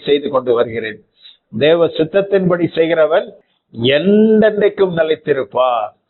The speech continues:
என்றென்றைக்கும் நிலைத்திருப்பான். காரணம், கர்த்தருடைய விருப்பத்தின்படி நடக்கும் பொழுது கர்த்தர் கூட இருப்பார். கர்த்தர் கூட இருந்தால் நம்முடைய ஊழியம் மல-, மல-, மறுமலர்ச்சியா இருக்கும்,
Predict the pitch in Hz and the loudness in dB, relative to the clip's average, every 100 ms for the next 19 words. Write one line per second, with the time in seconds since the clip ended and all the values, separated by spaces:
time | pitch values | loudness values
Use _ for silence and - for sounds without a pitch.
0 | - - _ 107 139 196 214 208 202 208 | -20 -20 _ -4 0 2 4 4 4 4
1 | 240 247 196 233 214 202 196 196 180 - | 4 2 2 0 0 0 -2 -2 -4 0
2 | 156 160 143 - _ _ _ _ 127 151 | 2 2 0 -4 _ _ _ _ -2 0
3 | 165 170 160 - 175 - - 214 196 180 | 0 -4 -6 -4 -4 -4 -2 0 2 2
4 | 151 175 226 - 214 202 180 175 175 156 | 2 0 0 -2 -2 -2 0 0 -2 -4
5 | 143 156 143 127 123 113 101 120 151 180 | -4 -4 -4 0 -2 -2 -6 -2 0 0
6 | 160 _ _ _ _ - 135 - 151 - | -2 _ _ _ _ -6 -4 -2 -4 -2
7 | 160 156 143 156 - 147 160 135 110 - | 0 2 0 -2 -2 0 0 0 -4 -16
8 | _ _ _ 139 147 180 160 - 180 185 | _ _ _ -6 -2 0 -2 0 0 2
9 | 160 165 185 175 208 175 110 - _ _ | 2 0 2 2 2 2 -4 -20 _ _
10 | - 120 127 123 123 175 180 165 143 165 | -2 0 2 2 2 2 2 0 -2 -2
11 | 139 151 160 - 147 170 170 160 - 156 | 0 0 -2 -2 -4 -2 -2 -2 0 0
12 | 147 135 160 160 | 0 0 -2 -2